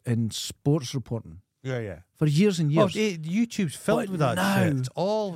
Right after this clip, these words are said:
Speaker 1: Oh,
Speaker 2: A I.
Speaker 1: now I go, "Oh, a new U F O video."
Speaker 2: That's all
Speaker 1: It's
Speaker 2: A I.
Speaker 1: the, the voice is A I, the
Speaker 2: Yeah.
Speaker 1: pictures are A I, the editing's A I.
Speaker 2: But it's not right. Like, they'll show pictures and it's wrong.
Speaker 1: Yeah.
Speaker 2: You'll watch one about the war and it's, like, fucking Vietnam
Speaker 1: Yeah, but wait a
Speaker 2: images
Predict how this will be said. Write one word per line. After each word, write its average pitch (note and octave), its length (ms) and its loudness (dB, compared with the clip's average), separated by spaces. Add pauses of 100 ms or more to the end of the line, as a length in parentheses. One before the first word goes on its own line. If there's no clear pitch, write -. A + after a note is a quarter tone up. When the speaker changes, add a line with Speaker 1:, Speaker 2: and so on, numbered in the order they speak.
Speaker 1:
Oh, G#3 100 6
Speaker 2:
A - 20 8
I. A3+ 40 6
Speaker 1:
now A3+ 300 6
I F#3+ 80 2
go, F3 220 0
"Oh, A3+ 180 4
a G3 60 2
new G#3 140 4
U F3 200 4
F C#3+ 200 2
O G3+ 100 4
video." D3 460 0
Speaker 2:
That's A#2 200 -6
all C#3 160 0
Speaker 1:
It's G2+ 160 0
Speaker 2:
A G2 100 -10
I. - 40 -12
Speaker 1:
the, C3+ 320 -4
the C3+ 80 2
voice E3 300 2
is E3 120 -2
A E3+ 100 2
I, D#3 160 0
the B2 140 -2
Speaker 2:
Yeah. C3 100 2
Speaker 1:
pictures A#2+ 240 2
are D3+ 100 4
A D3+ 120 4
I, C#3+ 220 4 (320)
the - 200 -2
editing's E3 460 2
A D3+ 120 6
I. C#3+ 200 6
Speaker 2:
But C#3 60 0
it's D3 140 0
not D#3 300 0
right. E3 300 0
Like, C3+ 200 -2
they'll C#3 120 -2
show G3 240 -2
pictures - 480 -6
and B2 100 -6
it's G#2+ 140 -8
wrong. B2+ 540 0
Speaker 1:
Yeah. D3+ 280 4
Speaker 2:
You'll D#3 140 2
watch D#3+ 300 0
one D#3+ 100 0
about C#3 180 -2
the B2+ 80 -2
war C3 400 0
and B2+ 140 -4
it's, A2+ 220 -12
like, C3 180 -4
fucking D3 360 -4
Vietnam C#3+ 420 2
Speaker 1:
Yeah, G3+ 80 8
but E3+ 180 4
wait G#3 100 6
a - 40 4
Speaker 2:
images F3+ 60 4